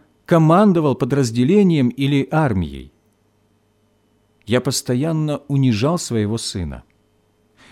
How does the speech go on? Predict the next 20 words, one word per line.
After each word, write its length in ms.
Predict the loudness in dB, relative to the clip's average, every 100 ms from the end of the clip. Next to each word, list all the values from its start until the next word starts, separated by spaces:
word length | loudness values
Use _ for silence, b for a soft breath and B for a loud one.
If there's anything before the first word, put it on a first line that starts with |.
| b
Когда 300 | -2 0 0
Бог 460 | 0 0 -2 -4 -6
указал 540 | -4 0 0 2 2 4
мне 180 | 4
на 140 | 2 0
этот 360 | 0 -2 -2
грех, 480 | -4 0 0 0 -6 _ _ _ _ _ _
я 220 | -6 -2 0
рыдал, 420 | 0 -2 -2 -2
как 220 | -2 -4
дитя. 480 | -4 -6 -6 -8 -8 _ _ _ _ _ _ _ _ _ _ _ _ _ _ _ _ _ _ _ _ _ _ _ _ _ _ _ _ _ -2
Я 180 | 0
попросил 540 | 2 2 2 0 0 0
у 60 |
сына 340 | 0 -2 -4 -4
прощения, 760 | -6 -6 -6 -4 -2 -4 -6 -12 _ _ _ _ _ _
и 120 | -6 -2
он 160 | 0
простил 440 | -2 -6 -6 -4 -2
меня. 380 | -2 -4 -10